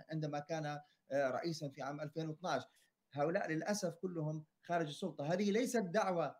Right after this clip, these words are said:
للسياسيين أن، أن يقوموا ب-، آه، بالت-، بالتنازلات، ولكن هي دعوة للتكامل بين، آه، آه، الموقفين.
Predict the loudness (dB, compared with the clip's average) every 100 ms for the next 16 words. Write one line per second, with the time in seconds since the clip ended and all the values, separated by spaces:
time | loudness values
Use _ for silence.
0 | -14 -6 -6 -6 -8 -4 -2 -2 -2 -2
1 | -4 -6 _ _ -6 -4 -4 -6 -4 -4
2 | -2 0 0 0 0 0 0 0 0 0
3 | 2 0 -4 -4 -2 0 -2 -2 0 0
4 | 2 2 2 -2 -2 -2 -4 -8 -12 _
5 | -4 2 2 2 0 0 2 2 2 0
6 | -2 -6 -6 -4 -2 -2 -2 -2 -2 -2
7 | -4 -4 -8 _ 0 2 2 2 0 0
8 | -2 0 0 -2 -2 0 -2 -4 -6 -6
9 | -6